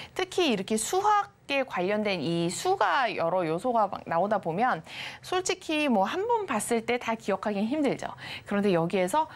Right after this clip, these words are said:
중요한 사실을 놓치기 쉽다라는 얘기예요. 어떤 중요한 사실이냐면요. 크랩의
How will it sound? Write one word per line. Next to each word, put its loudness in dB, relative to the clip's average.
중요한 2
사실을 -2
놓치기 -2
쉽다라는 0
얘기예요. 0
어떤 2
중요한 2
사실이냐면요. 2
크랩의 0